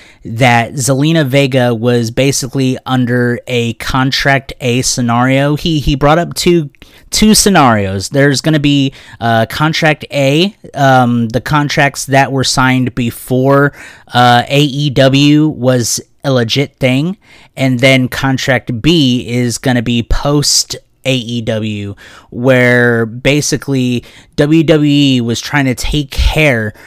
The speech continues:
of its, its independent contractors, uh, by getting them to sign these big,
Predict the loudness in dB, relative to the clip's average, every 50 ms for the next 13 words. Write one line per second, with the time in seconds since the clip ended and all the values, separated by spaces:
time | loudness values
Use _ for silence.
0 | -20 -20 _ _ -2 0 2 2 2 0 -2 -6 -8 -10 -6 -4 -4 -4 -4 -4
1 | -4 -4 -4 -6 -6 -8 -8 -8 -8 -8 _ 0 2 4 4 2 2 2 2 2
2 | 2 2 2 0 0 -2 -4 -4 -2 0 0 0 0 0 0 0 0 0 -2 -6
3 | _ -6 -6 -4 -4 -4 -6 -6 -10 -12 -18 -20 -20 -20 -20 _ -2 0 2 2
4 | 2 2 0 0 -2 -4 -6 -10 _ _ -8 -6 -2 0 2 2 2 2 0 0
5 | -2 -6 -4 -2 0 0 2 0 0 2 2 2 2 0 -2 -2 -4 -2 -2 0
6 | 0 0 0 0 0 0 -2 -2 -2 -2 -2 -4 -4 -8 -12 -6 _ 0 2 2
7 | 2 2 0 -2 -4 -6 -8 -8